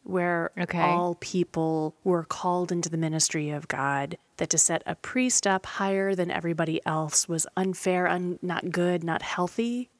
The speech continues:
Speaker 2: Wait, wait, wait. But in his day especially, it was the priest who was the one who was learned and could read the Bible.
Speaker 1: Mm-hmm.
Speaker 2: So how do you get rid of that?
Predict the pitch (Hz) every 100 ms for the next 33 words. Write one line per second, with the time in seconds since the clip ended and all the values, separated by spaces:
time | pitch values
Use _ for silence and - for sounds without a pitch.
0 | - 202 208 165 104 139 175 170 135 151
1 | 131 - _ _ _ _ _ _ - 196
2 | - 202 202 220 226 202 175 170 - 302
3 | - - 160 143 139 165 - _ - 190
4 | 170 170 185 - 226 214 214 180 175 175
5 | 165 156 147 156 151 147 156 - 156 175
6 | 185 226 240 190 131 135 - - 170 156
7 | 156 156 - 180 156 165 160 156 - 202
8 | 233 240 160 131 123 127 147 156 180 247
9 | 311 _ _ _ _ _ - - 226 214
10 | 233 220 208 202 196 185 180 175 208 185
11 | -